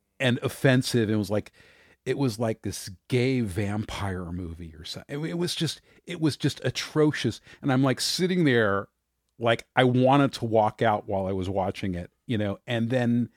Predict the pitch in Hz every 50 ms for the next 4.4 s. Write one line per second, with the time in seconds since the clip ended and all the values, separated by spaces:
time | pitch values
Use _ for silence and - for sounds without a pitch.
0 | _ _ _ _ _ - - - 135 139 127 120 117 131 - - 139 120 - 139
1 | 127 120 120 117 - 123 113 107 101 107 110 107 107 107 104 101 104 95 95 -
2 | _ - 117 110 101 113 - - - - 113 110 104 98 95 92 90 82 - 95
3 | 85 87 90 90 92 92 - _ - _ _ _ _ _ _ _ _ _ _ -
4 | 147 143 135 131 131 131 120 127